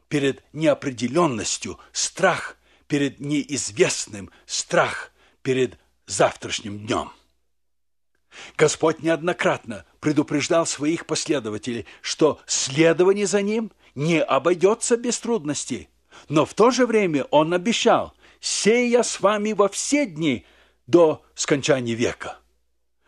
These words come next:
Послушайте, какое чудное обетование мы имеем в Слове Его. «Он зовет своих овец по имени и выводит их, и когда выводит своих овец,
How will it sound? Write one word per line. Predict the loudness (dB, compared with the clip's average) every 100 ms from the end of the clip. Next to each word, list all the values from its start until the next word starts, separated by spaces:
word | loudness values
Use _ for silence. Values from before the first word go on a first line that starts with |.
| -20 -6
Послушайте, | -4 -2 -2 -2 -2
какое | 0 4 4 4
чудное | 2 0 0 -2
обетование | -2 -2 2 2 0 -4 -6 _
мы | 0 2 2
имеем | 0 -2 -4
в |
Слове | -6 -2 -2 -2
Его. | -4 -4 -6 -10 _ _ _ _ _
«Он | 4 4 4
зовет | 0 0 4 4 4
своих | 2 -2 0 0
овец | 0 2 2 0 -4
по | 0 0
имени | 0 -2 0 0 0 -4 -6 _ _ -2
и | 0
выводит | 4 4 4 2 0 -4
их, | -2 -4 -4 -8
и | -4 0
когда | 0 0 2 2
выводит | 0 -2 0 0 -2 -4
своих | -4 -2 0 0
овец, | 2 0 -2 -8